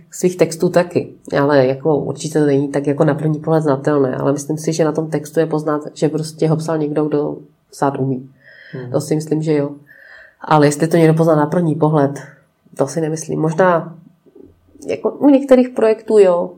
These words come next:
Speaker 1: ale když třeba píšeš nějaké B two B řešení a je to nějaký velký obchod, prezentace, tak tam jako třeba moc neodvážeš, jo.
Speaker 2: Hmm. Měla bys na závěr nějaké doporučení pro začínající copywritery, který by třeba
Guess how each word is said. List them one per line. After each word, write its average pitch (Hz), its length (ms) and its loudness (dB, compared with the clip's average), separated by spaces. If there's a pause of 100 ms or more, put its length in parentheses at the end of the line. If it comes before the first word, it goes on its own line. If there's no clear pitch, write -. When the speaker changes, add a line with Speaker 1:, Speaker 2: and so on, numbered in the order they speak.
(260)
Speaker 1:
ale 170 420 -2 (600)
když 156 160 -4
třeba 156 180 2
píšeš 180 220 -2
nějaké 165 260 0
B 147 120 0
two 143 140 -2
B 175 120 -2
řešení 151 560 -4
a 147 40 -2
je 143 80 -2
to 143 100 -10
nějaký 139 280 -4
velký 135 240 -2
obchod, 139 380 -4
prezentace, 139 640 -2
tak - 100 -12 (120)
tam 139 100 -14
jako 139 180 -12 (140)
třeba 135 200 -4
moc 139 140 -2
neodvážeš, 139 640 -4
jo. 127 140 -6
Speaker 2:
Hmm. 135 120 -6 (1120)
Měla 135 180 4
bys 156 300 4
na 139 140 4
závěr 139 640 4
nějaké 135 360 0
doporučení 131 840 2
pro 120 140 -2
začínající 120 560 -4
copywritery, 117 520 0
který 120 420 -4 (220)
by 127 80 -4
třeba 123 440 -2